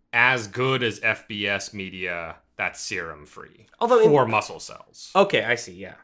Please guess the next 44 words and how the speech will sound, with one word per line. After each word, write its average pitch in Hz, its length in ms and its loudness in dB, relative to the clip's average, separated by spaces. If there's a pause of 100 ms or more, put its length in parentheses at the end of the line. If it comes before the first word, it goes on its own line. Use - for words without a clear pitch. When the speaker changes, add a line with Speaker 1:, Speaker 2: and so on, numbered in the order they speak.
Speaker 1:
Yeah. - 200 -12 (420)
On 90 100 -12
top 98 180 -4
of 92 60 -8
that, 90 180 -10
for, 87 300 -6
for - 160 -14
fat 101 320 -2
cells, 67 240 -12
for - 100 -8
adipose 92 440 -8
cells. - 360 -18 (460)
So 156 140 -2
what 156 160 6
that 147 160 6
means 175 420 2
is 143 540 0
right 131 340 0
now, 127 720 4 (440)
the 113 100 -6
cost 127 360 4
is 104 120 -6
kinda 120 340 2
high 123 300 2
'cause 110 260 -6
you 104 100 -2
have 104 120 -2
to 110 80 -12
use 104 160 -8
F 104 180 -6
B 101 160 -10
S. 92 520 -8
And 143 340 0
on 135 140 0
top 127 240 4
of 110 140 -10
that, 117 280 0
there's 98 200 -6
these 95 140 -16
kind 95 280 -6
of 85 80 -12
ethical 123 420 -4
issues. 113 720 -6 (140)
And 311 480 -10